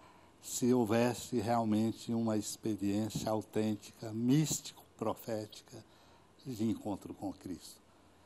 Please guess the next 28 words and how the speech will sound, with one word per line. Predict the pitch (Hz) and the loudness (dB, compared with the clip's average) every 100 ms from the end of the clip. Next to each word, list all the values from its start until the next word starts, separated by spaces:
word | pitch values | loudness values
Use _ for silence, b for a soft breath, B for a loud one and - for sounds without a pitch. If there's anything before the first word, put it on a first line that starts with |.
| b - | b -12
Então, | 120 98 123 | -8 -2 -2
o | 120 | 0
Papa | 113 113 - | 0 0 -2
Bento | 104 110 101 - | -4 -2 -2 -6
dezesseis | 101 98 104 - 113 | -14 -6 -6 -4 -4
já | 98 | -4
dizia, | 101 95 95 120 | -4 -6 -2 0
isso | 120 117 - | 0 -2 -4
é | 120 | -2
uma | 110 101 | -2 -2
tônica | - 117 113 104 117 101 b b b b b - - | -4 -4 -4 -4 -8 -10 b b b b b -20 -10
desenvolvida | 127 135 143 139 123 107 107 95 120 123 123 | 4 6 8 6 4 4 -2 2 2 2 2
e | 117 113 110 | 2 2 0
encaminhada | 101 117 110 101 98 110 110 | 0 -2 0 4 4 4 0
dentro | 107 113 110 | 0 -2 -2
de | 110 104 | -4 -4
todo | - - 139 123 | -4 0 0 0
o | |
documento. | 113 110 - 104 92 78 - b b b b b b - | -6 -6 -4 -4 -2 -4 -10 b b b b b b -2
Não | 123 139 | 4 4
se | 147 - | 4 0
começa | 139 131 123 117 - | 2 4 4 0 -2
a | 110 | -4
crer | - 117 117 123 110 - - - - | -2 4 4 4 0 -16 -20 -20 -6
por | 127 113 | 0 4
uma | 127 113 | 4 4
grande | 107 110 107 | 2 2 2
ideia, | 98 95 90 80 76 | 0 2 0 0 -6